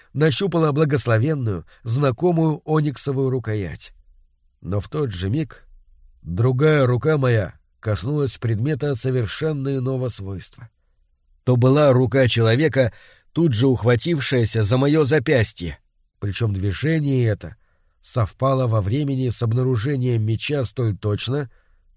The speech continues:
будто именно ее хозяин, подобно высокой женщине валом,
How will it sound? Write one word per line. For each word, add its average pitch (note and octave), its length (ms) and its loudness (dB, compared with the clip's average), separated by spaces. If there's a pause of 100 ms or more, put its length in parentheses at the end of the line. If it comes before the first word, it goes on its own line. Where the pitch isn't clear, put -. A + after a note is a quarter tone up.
(140)
будто A#2+ 360 -2
именно C3 520 0
ее B2 420 2
хозяин, G#2 640 -2 (280)
подобно A#2+ 400 0
высокой A#2+ 480 0
женщине G#2+ 560 0
валом, D3+ 380 0